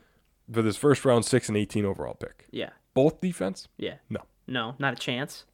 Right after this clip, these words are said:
Speaker 1: There's a chance.
Speaker 2: There's a chance. Okay.
Speaker 1: There's a chance.
Speaker 2: There's
Speaker 1: I just
Speaker 2: always
Speaker 1: don't
Speaker 2: a
Speaker 1: see
Speaker 2: chance.
Speaker 1: it. I just don't see it. There is always a chance.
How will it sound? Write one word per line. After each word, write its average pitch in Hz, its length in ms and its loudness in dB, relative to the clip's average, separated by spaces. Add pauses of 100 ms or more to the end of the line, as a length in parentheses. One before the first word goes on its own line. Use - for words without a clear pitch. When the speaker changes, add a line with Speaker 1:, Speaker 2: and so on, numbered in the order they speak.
(1800)
Speaker 1:
There's 139 180 -2
a 107 40 -6
chance. - 460 -6
Speaker 2:
There's 170 140 -2
a 143 60 -8
chance. 135 260 -4
Okay. - 100 -14
Speaker 1:
There's 131 140 6
a 131 60 2
chance. 113 240 4
Speaker 2:
There's 220 140 4
Speaker 1:
I - 40 6
just 214 120 10
Speaker 2:
always - 20 10 (160)
Speaker 1:
don't - 20 0
Speaker 2:
a 113 40 0
Speaker 1:
see 104 140 2
Speaker 2:
chance. - 180 -10 (120)
Speaker 1:
it. - 80 4
I 117 40 8
just 120 200 0
don't 117 200 4
see - 160 -4
it. - 220 -12
There 123 140 4
is 170 100 2
always 175 240 2
a 160 40 -4
chance. 123 420 6